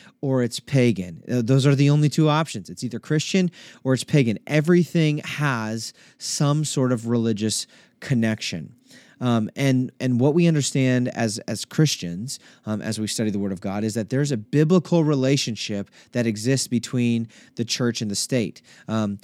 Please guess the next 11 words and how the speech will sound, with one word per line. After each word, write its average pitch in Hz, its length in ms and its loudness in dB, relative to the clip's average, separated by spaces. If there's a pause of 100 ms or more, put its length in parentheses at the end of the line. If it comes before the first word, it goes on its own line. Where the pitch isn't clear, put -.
(180)
n-, 113 160 -6
i-, - 20 -2
it's 117 320 0
not 139 280 2
that, 139 320 0
that 120 140 -6
there's 113 180 -6
no 127 160 -2
place 131 280 -2
for 123 160 -2
religious 113 640 0